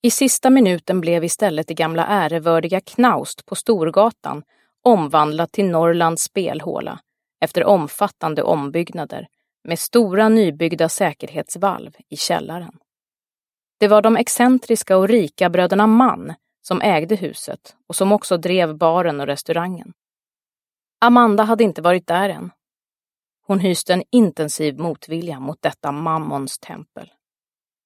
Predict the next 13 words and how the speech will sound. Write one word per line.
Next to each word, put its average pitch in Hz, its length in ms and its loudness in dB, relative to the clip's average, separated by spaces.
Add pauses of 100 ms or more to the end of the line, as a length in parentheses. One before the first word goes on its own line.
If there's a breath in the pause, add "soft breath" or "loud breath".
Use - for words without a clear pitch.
(120)
Det 131 60 -10
var 160 100 4
ett 151 100 -2
oroande 170 600 -2
tecken - 460 -4
i 175 80 -4
tiden 185 500 -4 (340)
när 185 120 4
Sundsvalls 170 600 0
politiker 190 600 0
välkomnade 165 960 2
snabba 160 500 -4
pengar 185 580 -4